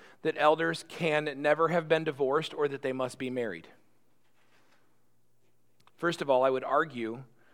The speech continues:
that you could have a very effective elder that's not married. Here's my, here's my evidence for that. Paul. Paul was not married.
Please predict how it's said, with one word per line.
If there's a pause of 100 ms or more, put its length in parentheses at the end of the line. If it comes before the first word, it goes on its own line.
(180)
that
you
could
have
a
very
effective
elder
that's
not
married.
Here's
my,
here's
my
evidence
for
that. (300)
Paul. (1600)
Paul
was
not
married.